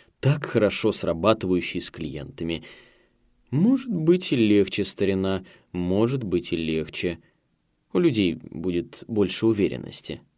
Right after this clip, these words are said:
«Пусть знают, что бразды правления в твердых руках», — вставил Саймон. «Именно.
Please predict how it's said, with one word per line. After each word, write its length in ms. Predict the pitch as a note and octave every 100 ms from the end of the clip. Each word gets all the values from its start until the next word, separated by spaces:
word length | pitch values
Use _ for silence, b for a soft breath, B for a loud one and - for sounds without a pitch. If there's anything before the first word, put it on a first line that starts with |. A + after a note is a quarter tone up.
| _ _ B B B _
«Пусть 280 | - E2+ C#2+
знают, 340 | C#2+ G2+ C#3+
что 240 | C3+ - F2+
бразды 400 | E2+ F#2+ E2 -
правления 720 | - C#2+ - G#2 G#2 F#2 E2+ B B
в 120 | -
твердых 580 | - D#2+ D#2+ D2+ - -
руках», — 480 | D2 - C2+ - - b
вставил 540 | - - - D#2 D#2+ D2+
Саймон. 480 | - D#2 C#2+ C#2+ C2+ b b b b b _ -
«Именно. 680 | G2+ B2 F3 D#3 G#2+ F2